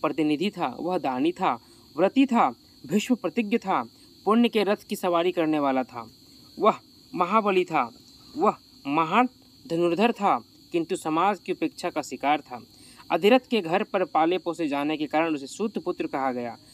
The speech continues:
कुंती के गर्भ से उत्पन्न सूर्य पुत्र कर्ण जीवन पर्यंत अपे-, उपेक्षा और तिरस्कार का दंश झेलता रहा। कर्ण अपने जीवन काल में अपने ही अंदर घुटता, टूटता और अपमान का विष पीता रहा, क्योंकि वह सब कुछ जानते हुए भी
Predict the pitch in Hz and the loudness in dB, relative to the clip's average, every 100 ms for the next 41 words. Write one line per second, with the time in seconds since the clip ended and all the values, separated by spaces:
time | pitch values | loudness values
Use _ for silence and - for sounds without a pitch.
0 | - - 175 196 185 208 196 170 180 - | -20 -6 -2 -2 0 -2 0 2 0 0
1 | 196 170 170 185 185 165 180 185 190 180 | -2 0 -4 -2 -2 0 0 0 -2 -4
2 | 175 - 175 180 175 143 165 160 170 170 | -4 -2 0 0 2 2 0 0 -2 -2
3 | 143 147 - - - - 170 - 196 170 | -4 -6 -8 -18 -20 -6 -6 0 0 0
4 | 147 147 - 131 160 147 135 185 233 - | -2 -4 -4 -2 -2 -2 -2 -4 -4 -12
5 | - - - 127 151 147 175 156 131 120 | -20 -20 -12 -2 0 2 4 4 2 -2
6 | 113 - - - - - - - - - | -8 -18 -20 -20 -20 -20 -20 -20 -20 -20
7 | - - - - - - - - - 233 | -20 -20 -20 -20 -20 -20 -20 -8 4 6
8 | 269 285 - - - - 170 196 208 151 | 8 4 -2 -20 -6 -2 0 2 0 2
9 | 196 233 233 180 175 175 202 254 - - | 2 2 4 6 6 4 2 0 -4 -20
10 | - - - 220 240 254 - 180 190 151 | -20 -4 -2 2 6 6 4 0 0 0
11 | 151 160 - 190 - 165 - 190 175 160 | -2 0 2 2 2 -2 2 2 4 0
12 | - 151 170 160 147 143 240 - - - | -2 -2 -2 0 -2 0 -2 -4 -14 -20
13 | - 143 160 156 147 127 120 - 180 220 | -12 -4 0 2 0 -4 -8 -6 -4 -2
14 | 226 214 - 208 220 196 156 147 139 214 | -2 -2 -4 -4 -4 -2 -2 -2 0 0
15 | 196 196 185 185 | 2 2 2 2